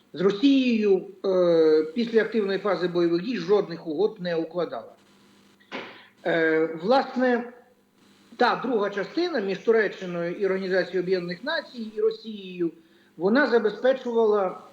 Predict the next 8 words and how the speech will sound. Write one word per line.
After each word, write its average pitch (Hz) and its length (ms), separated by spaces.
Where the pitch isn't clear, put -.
м, 196 40
формальну 240 500
безпеку 202 640
в 196 60
акваторії 180 800
Чорного 196 460
моря, 359 260
який, 240 1000